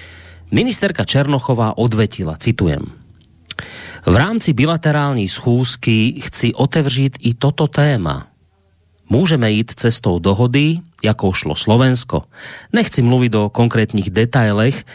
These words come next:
myslím si ale, že by pro nás bylo důležité,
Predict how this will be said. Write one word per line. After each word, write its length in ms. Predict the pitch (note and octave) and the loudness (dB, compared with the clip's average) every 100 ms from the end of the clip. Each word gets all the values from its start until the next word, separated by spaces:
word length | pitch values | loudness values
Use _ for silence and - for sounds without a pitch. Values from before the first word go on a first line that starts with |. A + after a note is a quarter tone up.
| - - - | -20 -20 -2
myslím 320 | D3 E3 G3 G3 | 0 2 0 0
si 240 | - G#2+ | 0 0
ale, 400 | A2+ C3 C3 C#3 | 2 2 2 0
že 240 | B2+ A2 | -2 0
by 240 | G#2+ G#2 G2+ | 2 2 0
pro 240 | C#3+ G#3 | 0 2
nás 240 | F#3+ E3 B2+ | 2 0 2
bylo 240 | B2+ G#2 | 0 0
důležité, 800 | F2 A2+ C3+ B2 B2 B2 A#2 A2+ | 2 2 2 2 0 2 2 2